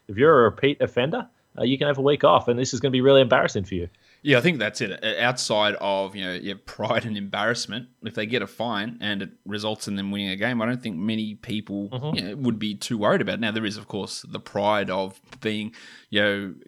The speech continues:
Speaker 2: considered soft and faking for free kicks, which is something that is not a part of our game in general. It's not, yeah, there are pl-, people who have done it plenty of times over the years. There's been lots of guys who do that sort of thing, but it's not a general part of our game. It's not a-, an accepted thing that everyone just goes and does.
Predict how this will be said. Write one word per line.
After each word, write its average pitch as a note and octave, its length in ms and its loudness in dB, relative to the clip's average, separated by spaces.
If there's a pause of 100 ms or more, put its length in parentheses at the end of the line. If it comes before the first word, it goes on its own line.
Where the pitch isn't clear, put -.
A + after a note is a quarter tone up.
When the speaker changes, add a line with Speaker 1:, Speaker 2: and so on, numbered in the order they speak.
Speaker 2:
considered G2+ 460 -4
soft - 520 -4
and F#2+ 400 -4
faking G2+ 440 -4
for G2+ 100 -14
free F#2+ 200 -8
kicks, - 300 -8
which - 140 -14
is F#2+ 80 -12
something F2 260 -8
that E2 100 -10
is G#2 120 -12
not G2+ 260 -10 (120)
a - 80 -8
part G2+ 280 -6
of G2 80 -4
our F#2 160 -2
game F#2+ 640 -4 (160)
in A#2 240 -4
general. B2+ 480 0 (200)
It's - 100 -8
not, A2+ 180 -2
yeah, G#2+ 260 -4
there D#3+ 160 0
are G#2 40 0
pl-, - 320 -12 (160)
people G#2 260 -2
who G2+ 60 -2
have G2+ 80 -10
done G#2+ 160 -2
it G#2 120 -12
plenty A#2+ 220 -6
of G2 80 -8
times F#2+ 340 -8
over F#2 240 -4
the F2+ 100 -8
years. E2+ 220 -6
There's G2+ 140 -12
been D3 400 -14
lots D#3 240 -4
of A2+ 60 -6
guys G2 260 0
who F#2+ 100 -8
do F#2+ 120 -8
that F2 160 -8
sort D#2+ 120 -8
of - 80 -12
thing, - 160 -14 (400)
but A2 140 2
it's G#2+ 160 -8
not A2 240 -2 (280)
a A2 60 -8
general A2 480 -2
part G#2+ 300 -2
of G#2+ 100 -2
our G2+ 140 0
game. A2 320 -6
It's - 140 -10
not - 220 -8
a-, G#2 140 -8
an G#2 80 -6
accepted G#2 580 -6
thing A#2 360 -4
that G2+ 180 -6
everyone G2+ 360 -4
just G2+ 140 -12
goes G2 260 0
and F#2 120 -8
does. G#2+ 340 -4